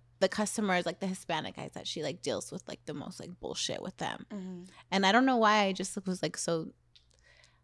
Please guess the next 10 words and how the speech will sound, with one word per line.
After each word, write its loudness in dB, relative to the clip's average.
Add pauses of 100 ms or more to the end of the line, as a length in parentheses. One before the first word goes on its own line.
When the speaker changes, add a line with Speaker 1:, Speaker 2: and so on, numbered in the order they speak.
(520)
Speaker 1:
caught 8
off 2
guard 10
with 2
that. 6 (380)
Speaker 2:
Mm-hmm. -10 (200)
Speaker 1:
But 8
I 8
guess, 2
like 2